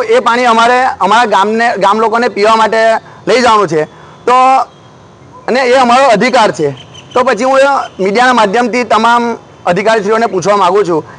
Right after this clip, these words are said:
કે સાહેબ, એ જી આઈ ડી સી ની લાઇનમાંથી અમારી નર્મદાનું પાણી જો ભરૂચથી કે નર્મદા ડેમમાંથી,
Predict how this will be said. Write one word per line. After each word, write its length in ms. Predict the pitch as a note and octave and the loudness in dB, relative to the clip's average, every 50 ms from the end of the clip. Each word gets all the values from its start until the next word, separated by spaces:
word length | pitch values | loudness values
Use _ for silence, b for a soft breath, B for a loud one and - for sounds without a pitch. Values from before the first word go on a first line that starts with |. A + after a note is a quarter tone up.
| B | B
કે 80 | - A3+ | -4 -2
સાહેબ, 280 | - A3+ A#3 B3+ C4 A3+ - - - - - - - - - - | 0 2 2 2 2 0 -4 -12 -20 -20 -20 -20 -20 -20 -14 -4
એ 120 | - A#3 B3 F#3+ | -2 -2 0 0
જી 100 | G#3+ A3 | 0 -2
આઈ 80 | A3+ | -2
ડી 100 | A3 G#3 | -2 -2
સી 80 | F#3 A3+ | -2 -2
ની 80 | A#3 A3+ | 0 0
લાઇનમાંથી 440 | G3+ F#3+ F#3+ G3 G#3 F3 F#3+ F#3+ F#3 F#3 - - F3 | 0 0 0 0 0 0 0 -2 -2 -4 -4 -4 -2
અમારી 240 | G3 G#3+ A#3+ B3 A#3 | 0 0 0 0 -2
નર્મદાનું 420 | A3 A3 G#3+ A3 A3 A3 A3+ A3 G3+ G3+ | -2 -2 -2 0 0 0 -2 -2 -2 0
પાણી 260 | F3+ F#3+ G#3 A3 F#3 - - - - B B B B B B - | 0 0 0 -2 -4 -8 -12 -20 -20 B B B B B B -4
જો 160 | F3 A#3+ B3+ B3 B3 B3+ B3 G3 | -2 0 2 2 2 0 0 -2
ભરૂચથી 580 | E3+ F3+ F3 G#3+ A#3+ G#3 - - A3 A3+ A3+ A3+ G#3+ A3 | -2 0 0 0 -2 -2 -4 -4 -4 -2 -2 -2 -2 -2
કે 100 | A3+ A3+ A3 A3 A3+ A3 - - - - - - - - - - - - - - - - F3+ | -2 0 0 -2 -2 -4 -8 -14 -20 -20 -20 -20 -20 -20 -20 -20 -20 -20 -20 -14 -8 -4 -2
નર્મદા 340 | G#3 A3+ A3+ A3+ G#3 A#3 | 0 0 0 2 2 2
ડેમમાંથી, 580 | A3 G#3 G3+ G3 G3 G#3+ A3+ F3+ F3+ E3+ E3 | 2 2 0 2 0 0 0 0 0 -2 -2